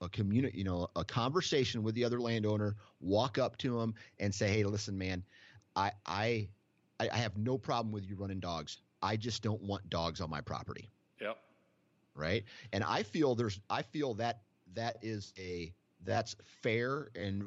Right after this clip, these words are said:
Speaker 1: a valid statement.
Speaker 2: Mm-hmm.
Speaker 1: Now, if the, if the guy who has the dogs, if he says, "You know what? I, I respect your wishes and I'm gonna do everything I can to keep, uh,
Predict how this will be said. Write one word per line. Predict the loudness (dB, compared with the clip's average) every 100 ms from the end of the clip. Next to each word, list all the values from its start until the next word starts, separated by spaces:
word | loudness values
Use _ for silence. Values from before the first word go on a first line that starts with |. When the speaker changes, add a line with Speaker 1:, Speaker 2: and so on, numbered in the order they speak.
| -4
Speaker 1:
a |
valid | -6 -2 0 2 0
statement. | -2 0 0 0 -4 -8 -12
Speaker 2:
Mm-hmm. | -6 0
Speaker 1:
Now, | 0 2
if | 0 0
the, | 0 -2 -4 _
if | -6 -4
the | -2 -2 -2
guy | 0 0 0
who | 0
has | -2 -2
the | -6
dogs, | -4 -2 -2 -4 -10 -18 _ _ -20 -20 -20 _ _ -8
if | -8
he | -6
says, | -6 -2 0 -2 -6 -16 _ -8
"You | -4
know | -2
what? | 0 0 -2 _ _ _ _ _ _ _
I, | 0 2 0 -2 _ _ _ -4
I | 0
respect | 0 0 -2 -6 -2 -2 -2
your | -4
wishes | -2 -2 -2 0
and |
I'm | 0
gonna | 0 0
do | 0 2
everything | 0 0 0 0
I | -2
can | -2 -2 -4 -8 -14
to |
keep, | -8 -4 -4 -6 -20 _ -8
uh, | -6 -4 -4